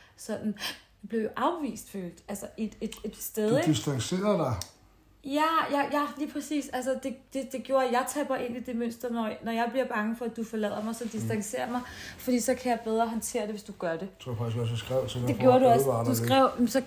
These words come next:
Speaker 1: det kommer også til at, og, og det healer jo også mig, som du skrev.
Speaker 2: Ja.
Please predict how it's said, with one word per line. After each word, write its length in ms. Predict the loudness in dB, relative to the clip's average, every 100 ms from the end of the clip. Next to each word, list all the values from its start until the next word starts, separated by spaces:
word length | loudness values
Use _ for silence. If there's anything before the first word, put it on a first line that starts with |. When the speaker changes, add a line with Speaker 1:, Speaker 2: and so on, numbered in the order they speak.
| -2
Speaker 1:
det 80 |
kommer 200 | 0 2 0
også 140 | -2
til 100 | -2
at, 180 | -2 -2 -6 -18 -8
og, 80 | -6 -4
og 120 | -4 -4
det 80 |
healer 280 | -2 0 4
jo 100 | 4
også 160 | 2 -2
mig, 220 | -6 -4 -4
som 100 | -6
du 80 |
skrev. 240 | -8 -12 -12
Speaker 2:
Ja. 40 | -12